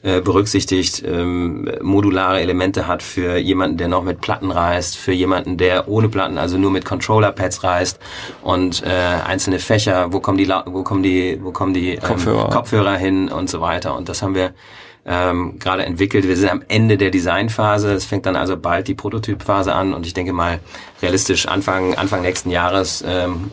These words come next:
Speaker 1: können wir dann rausgehen damit.
Speaker 2: Das heißt,
Speaker 1: Ja.
Speaker 2: Opinion Leader, ähm, ist das eine, so dieses klassische, ich schicke es mal jemandem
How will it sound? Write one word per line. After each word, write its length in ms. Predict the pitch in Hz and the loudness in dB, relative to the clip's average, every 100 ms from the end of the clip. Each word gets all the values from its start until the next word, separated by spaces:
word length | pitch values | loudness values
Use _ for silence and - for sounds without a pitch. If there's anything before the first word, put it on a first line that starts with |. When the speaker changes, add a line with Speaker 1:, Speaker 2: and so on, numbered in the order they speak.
| - | -6
Speaker 1:
können 160 | 92 | -4
wir 60 | 90 | -2
dann 140 | 90 | -2
rausgehen 440 | 80 82 - 78 82 | -2 -4 -2 -4 -4
damit. 240 | 85 - - _ | -6 -10 -18 _
Speaker 2:
Das 120 | - | -4
heißt, 200 | 123 117 | -2 -2
Speaker 1:
Ja. 60 | 165 | -4
Speaker 2:
Opinion 340 | - 143 165 | -4 0 2
Leader, 420 | 151 156 156 151 147 - - - | 4 4 4 2 -2 -10 -20 -4
ähm, 300 | 143 131 131 | 0 2 0
ist 140 | 135 - | -2 -2
das 120 | - | -2
eine, 580 | 131 135 156 156 151 143 | 0 0 2 2 2 -2
so 120 | 139 131 | -2 2
dieses 240 | 135 123 | 2 2
klassische, 460 | - 143 147 - 135 | -2 -2 0 0 0
ich 240 | 139 - | -2 -2
schicke 220 | - 151 | -2 0
es 140 | 147 139 | 0 0
mal 380 | 127 127 123 - | 4 4 4 -2
jemandem 800 | 135 127 127 123 117 117 113 110 | -4 -2 0 0 -2 -6 -10 -14